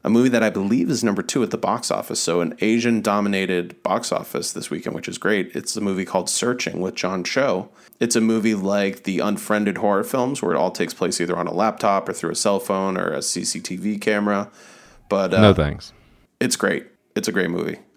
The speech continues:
Speaker 1: I would recommend you watch it.
Speaker 2: It's just one of those visual aesthetic things that I just don't,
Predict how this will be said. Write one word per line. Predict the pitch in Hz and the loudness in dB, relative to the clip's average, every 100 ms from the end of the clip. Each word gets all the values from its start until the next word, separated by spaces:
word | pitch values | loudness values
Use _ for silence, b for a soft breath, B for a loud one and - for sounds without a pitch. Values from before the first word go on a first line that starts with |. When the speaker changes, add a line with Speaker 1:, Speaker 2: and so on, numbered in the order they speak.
| - | -4
Speaker 1:
I | 92 90 | 0 0
would | 90 87 | 0 -2
recommend | 90 - 85 | -6 -4 -4
you | - | -4
watch | - - | -6 -8
it. | - - b b b b b - | -12 -14 b b b b b -4
Speaker 2:
It's | 143 156 | -2 0
just | 233 202 | 2 6
one | 202 | 8
of | |
those | 160 | 8
visual | 101 110 101 107 92 | 8 8 8 6 4
aesthetic | - - 90 87 | 2 2 2 2
things | - 80 76 | 0 -2 0
that | 85 | 2
I | 87 | 2
just | 82 - | 2 2
don't, | 95 87 78 | 4 4 2